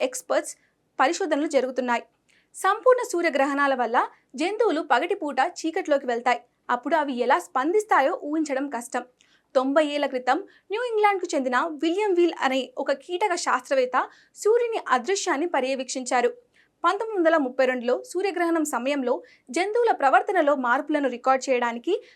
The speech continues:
మనుషులు కావాలంటూ స్థానిక వార్తాపత్రికల్లో ప్రకటనలు చేశారు. దీని ద్వారా ఐదు వందలకు పైగా రికార్డులను సేకరించారు. వీటిలో పక్షులు, క్షీరదాలు, కీటకాలు, మొక్కలలో మార్పులు కనిపించాయి. గుడ్లగూబలు అరవడం, తేనెటీగలు తమ ఆవాసాలకు తిరిగి వెళ్లడం ఉన్నాయి.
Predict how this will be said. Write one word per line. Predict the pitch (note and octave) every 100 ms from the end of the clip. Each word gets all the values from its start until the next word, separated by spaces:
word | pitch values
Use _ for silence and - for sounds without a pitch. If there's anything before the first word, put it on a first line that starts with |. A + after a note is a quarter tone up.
| -
మనుషులు | C#4 F#4 G#4+ G#4
కావాలంటూ | - A#3 D#4+ F#4 D#4 C4+ C4+
స్థానిక | - - F#4+ G#4+ F#4
వార్తాపత్రికల్లో | A#3+ B3 E4 F4 C#4 C4 B3+ A#3+
ప్రకటనలు | D4 - B3 B3+ C4+ C4+
చేశారు. | B3+ B3+ B3 B3+ _ _ _ C4
దీని | B3+
ద్వారా | B3 B3 A#3 C#4 -
ఐదు | C#4+ F#4+
వందలకు | F#4 F4 D#4+ -
పైగా | F#4 - C#4+
రికార్డులను | B3 A#3+ F4 D#4 C#4
సేకరించారు. | D4 B3 A#3+ A#3+ B3+ B3 - _ -
వీటిలో | B3+ C4+ B3+ C4+ F4
పక్షులు, | B3 A#3 - C4 D4+ _
క్షీరదాలు, | - - A4+ G#4 F4+ C4+ D#4 -
కీటకాలు, | C4 C#4 C#4 B3+ D4+ E4+
మొక్కలలో | C#4+ D4+ A#4 G4 C#4
మార్పులు | B3+ C4 - D#4
కనిపించాయి. | C4 B3+ B3+ C4 B3+ - _ _ -
గుడ్లగూబలు | C4 A3+ E4+ E4+ D4 C#4+
అరవడం, | A#3+ A#3+ A#3+ B3
తేనెటీగలు | - _ D4+ F4 G#4+ G4+ F4+
తమ | E4+ D#4 D4
ఆవాసాలకు | A#3 C#4+ G4 G4 F4 D#4+
తిరిగి | A#3 C4 A#3+
వెళ్లడం | B3+ A#3 A#3+ D4
ఉన్నాయి. | C4+ B3 B3